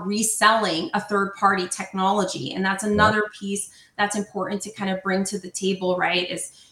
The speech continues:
Speaker 1: you don't know if that company is gonna get bought out by a larger,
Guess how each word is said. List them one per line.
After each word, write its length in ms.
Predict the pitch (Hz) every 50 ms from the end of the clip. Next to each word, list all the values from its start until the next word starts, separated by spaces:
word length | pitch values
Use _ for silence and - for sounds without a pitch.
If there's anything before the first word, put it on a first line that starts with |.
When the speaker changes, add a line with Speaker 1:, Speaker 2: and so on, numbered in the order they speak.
| _ - 185 180 - _ _
Speaker 1:
you 240 | - 196 208 214 220
don't 260 | 226 220 - - -
know 360 | 190 196 214 214 208 202 202 208
if 180 | 202 202 -
that 220 | - 208 202 190 - - - -
company 380 | - 226 214 202 - 202 202 196
is 80 | 190
gonna 160 | - 185 180 170
get 200 | - - - -
bought 260 | 190 190 185 190 190
out 340 | 185 196 208 214 208 - -
by 100 | 190 185
a 100 | 180 180
larger, 600 | 180 185 185 190 185 - 190 190 190 190 190